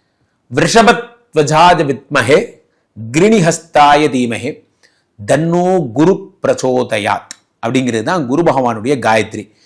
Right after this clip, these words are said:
திரும்பவும் சொல்றேன், "விருஷபத்வஜாய வித்மஹே கிரிணிஹஸ்தாய தீமஹே தன்னோ குரு பிரச்சோதயாத்." இதை நீங்கள் ஒவ்வொரு நாளும் சொல்லி வர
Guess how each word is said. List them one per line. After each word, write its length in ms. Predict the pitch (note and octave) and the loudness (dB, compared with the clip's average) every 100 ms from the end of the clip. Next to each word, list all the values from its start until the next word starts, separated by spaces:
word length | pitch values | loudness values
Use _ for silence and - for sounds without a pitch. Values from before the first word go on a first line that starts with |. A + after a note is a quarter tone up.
| _ _ _ | _ _ _
திரும்பவும் 320 | - F3 F#3+ C#3+ | 2 4 4 4
சொல்றேன், 260 | B2 F3 - - | 0 -2 -4 -12
"விருஷபத்வஜாய 760 | B2+ C3+ F#3+ - E3 D#3 C#3+ C3 | -8 -2 0 0 0 2 4 2
வித்மஹே 480 | A#2+ G#2 B2+ A#2 E3+ C3+ | -2 -10 -10 -8 -8 -6
கிரிணிஹஸ்தாய 760 | C3 F3+ C#3+ B2 - A2+ A#2 B2 | -6 -2 -4 -4 -2 0 0 -2
தீமஹே 320 | A2 G2+ A2 | -6 -10 -12
தன்னோ 280 | A2 C3 D3 D3+ | -8 -2 2 2
குரு 220 | A2+ C#3 F#3 - _ | 2 0 -2 -6 _
பிரச்சோதயாத்." 480 | G#2 G2 F2 - _ _ _ _ _ E3 | -20 -18 -20 -20 _ _ _ _ _ 2
இதை 140 | G#3+ | 4
நீங்கள் 300 | F#3 F3 A3 G#3+ - - | 6 4 2 2 -4 -2
ஒவ்வொரு 340 | D3+ F#3+ F3 | 2 4 4
நாளும் 340 | D#3 D#3+ F#3+ F3+ | 4 2 0 -4
சொல்லி 260 | D3 D#3 | -2 2
வர 140 | C#3 | 2